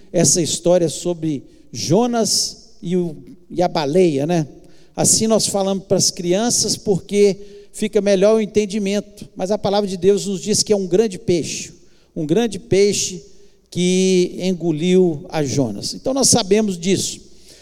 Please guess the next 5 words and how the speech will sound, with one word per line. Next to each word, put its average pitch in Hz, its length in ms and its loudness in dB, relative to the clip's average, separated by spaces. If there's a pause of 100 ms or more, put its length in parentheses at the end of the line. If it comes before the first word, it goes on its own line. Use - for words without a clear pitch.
(200)
mas - 720 0 (800)
nós 170 200 2
vemos 247 240 -2
nessa 202 340 -2
história 175 720 2